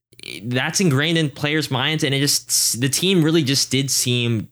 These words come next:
disjointed with the ball. His man management has been noted as being bad. His substitutions are head scratches. And that's not to mention that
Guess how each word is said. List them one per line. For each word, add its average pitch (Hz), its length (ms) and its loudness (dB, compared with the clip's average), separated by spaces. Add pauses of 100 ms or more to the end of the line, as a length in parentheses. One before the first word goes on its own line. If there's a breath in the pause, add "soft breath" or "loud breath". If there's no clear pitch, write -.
disjointed 101 720 -2
with 95 140 -6
the 87 60 -4
ball. 82 420 -2 (320 loud breath)
His 107 160 -2
man 127 260 0
management 117 360 0
has 95 100 -2
been 101 180 0
noted 104 260 2
as 95 120 0
being 101 220 -2
bad. 87 360 -2
His - 140 -6
substitutions 101 680 -4
are 87 220 -2
head 127 320 -6
scratches. 113 640 -4 (540 loud breath)
And 139 160 0
that's 156 160 0
not 175 140 0
to 165 60 2
mention 139 340 0
that 120 300 -2